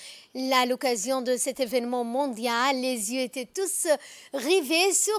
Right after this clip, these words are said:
les écrans géants installés par les C D C. Eh bien, non seulement des téléspectateurs, mais des parti-, qui ont donc encouragé chacun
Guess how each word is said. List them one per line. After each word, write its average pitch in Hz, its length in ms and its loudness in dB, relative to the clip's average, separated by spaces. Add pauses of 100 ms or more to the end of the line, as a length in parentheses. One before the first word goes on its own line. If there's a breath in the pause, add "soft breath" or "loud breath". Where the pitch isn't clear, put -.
les 277 380 0
écrans 381 460 -2
géants 311 360 0
installés 285 680 0
par 247 280 2
les 233 220 0
C 240 280 -10
D 220 140 -6
C. 302 320 0 (340 loud breath)
Eh 247 80 -6
bien, 277 220 6
non 285 220 0
seulement 302 540 2
des 262 140 -2
téléspectateurs, 320 1080 2
mais 269 140 4
des 269 280 0
parti-, 302 440 -2 (440 loud breath)
qui 311 280 2 (140)
ont 349 80 2
donc 330 320 2 (200)
encouragé 311 840 4
chacun 349 540 0